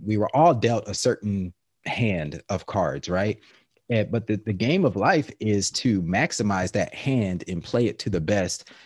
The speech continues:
of your ability. And we all have the power to, to make the most out of what we were given. You know, we, I, I'm not a big fan of victim mentality where we just say, "Oh, well, these are the, woe is me. These are the cards I was dealt." No, you take that hand and you can pl-, a,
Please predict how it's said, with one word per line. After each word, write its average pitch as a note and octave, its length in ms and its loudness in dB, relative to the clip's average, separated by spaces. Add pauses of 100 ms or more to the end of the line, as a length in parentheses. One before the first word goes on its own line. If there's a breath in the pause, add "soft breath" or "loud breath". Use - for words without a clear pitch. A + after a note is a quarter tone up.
(140)
of G2+ 180 -2
your F#2+ 160 2
ability. A2 480 0 (840)
And A2 140 4
we B2 180 4
all C3+ 200 6
have A#2 180 -2
the - 100 -2
power B2+ 560 2
to, G2+ 380 0
to - 140 -6
make A2+ 340 0 (260)
the F#2 60 -2
most G#2 340 0
out G2+ 120 -4
of E2+ 80 -6
what G#2 140 0
we G2 100 -4
were E2 100 -2
given. F2 400 -2 (400 loud breath)
You A2 100 0
know, F#2+ 100 2
we, G#2 220 0 (880)
I, C3 100 -4 (120)
I'm D3 100 4
not D#3+ 140 4
a C3+ 60 4
big C#3 260 2
fan C#3+ 220 2
of G2+ 80 0
victim B2 400 4
mentality A2 420 2
where G#2 140 2
we G2+ 60 -2
just G2+ 140 -2
say, F#2+ 140 0
"Oh, B2 280 2
well, G#2+ 120 0
these C3 220 4
are A#2+ 40 0
the, G#2+ 220 2 (240 loud breath)
woe D#3+ 300 6
is B2+ 120 4
me. G#2+ 200 2
These B2+ 200 6
are C3 60 4
the A#2+ 80 0
cards A2 320 2
I G2+ 80 -2
was G2 180 -4
dealt." - 320 0
No, G#2+ 60 -2
you A#2+ 220 4
take E3 260 0
that C3+ 180 4
hand C3 360 0
and F#2 160 -2
you - 100 4
can G#2 200 0
pl-, - 160 -16
a, A2 160 2